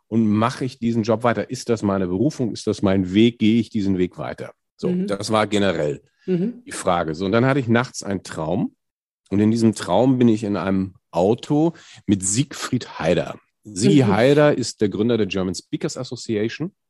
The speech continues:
Speaker 2: Mhm.
Speaker 1: und für mich so insgesamt das Symbol für das Rednerdasein.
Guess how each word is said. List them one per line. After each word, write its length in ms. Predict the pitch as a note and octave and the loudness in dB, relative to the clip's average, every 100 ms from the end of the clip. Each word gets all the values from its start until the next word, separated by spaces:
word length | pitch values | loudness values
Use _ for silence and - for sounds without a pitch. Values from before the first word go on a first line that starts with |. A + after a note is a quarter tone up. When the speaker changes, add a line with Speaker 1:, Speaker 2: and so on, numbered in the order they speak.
| _ _ | _ _
Speaker 2:
Mhm. 400 | E3+ D3+ G3 - - | -10 -10 -12 -12 2
Speaker 1:
und 220 | A#2+ A#2 | 4 4
für 180 | - A2+ | 4 6
mich 360 | A#2 F3 - | 8 6 4
so 260 | - B2+ - | -6 -6 -8
insgesamt 840 | - C#3+ D#3 - B2+ A2+ A2+ A#2+ - | -4 -2 -2 -4 -4 0 0 -2 -4
das 120 | G#2+ | -4
Symbol 840 | G2+ G2+ F#2 F2+ F#2+ G#2 A2 A2+ | 0 0 0 0 2 4 6 4
für 240 | G#2+ - F#2+ | 2 -2 -2
das 260 | F#2+ F#2 | -2 -4
Rednerdasein. 1200 | E2 F2 F#2 F2+ - G2 F2 D#2+ D2 C#2+ C#2+ - | -6 0 0 0 -4 -2 -2 -4 -8 -8 -12 -16